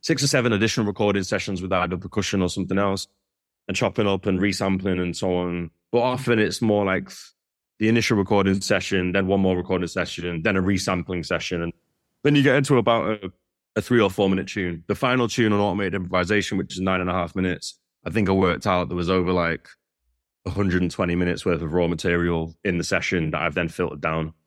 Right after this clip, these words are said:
Yeah, it's, it's pretty, pretty long-winded process if you start to think about it in terms of time. But I kind of have this thing when people have asked me, like, "Why would you do that? <laughs> Why wouldn't you, like, get them to just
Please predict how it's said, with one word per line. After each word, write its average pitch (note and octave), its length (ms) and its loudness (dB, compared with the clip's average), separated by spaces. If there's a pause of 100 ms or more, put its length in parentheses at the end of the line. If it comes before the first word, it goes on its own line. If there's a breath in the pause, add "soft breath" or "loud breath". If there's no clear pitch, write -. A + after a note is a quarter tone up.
(400)
Yeah, G2+ 180 2
it's, E2+ 240 -2
it's A2 100 -4
pretty, A#2 320 2
pretty C#3+ 220 2
long-winded A2+ 440 4
process G2 540 0
if A2+ 220 -2
you G2 180 -2
start - 360 -2
to E2+ 260 -6 (320)
think A2 220 0
about F#2 340 0
it F#2 120 0
in F#2 160 -2
terms F2+ 340 0
of E2 100 -12
time. G#2+ 400 -2 (920)
But A#2 100 4
I G#2+ 200 2
kind A#2 180 2
of G#2+ 80 2
have A2+ 200 -2
this G#2+ 180 0
thing A2 140 0
when G2+ 100 0
people G2+ 220 -2
have F2+ 80 -2
asked G2 240 -4
me, F2+ 400 -2 (540)
like, E2 180 -4
"Why F2+ 240 -2
would F2+ 180 -4
you F2+ 60 -4
do G#2+ 220 0
that? F2 240 0 (240)
<laughs> - 260 -6
Why C#3 160 2
wouldn't C3 140 4
you, A#2+ 100 6
like, A2 220 2 (280)
get G#2 200 2
them G2+ 160 0
to F#2 120 -10
just F#2+ 240 0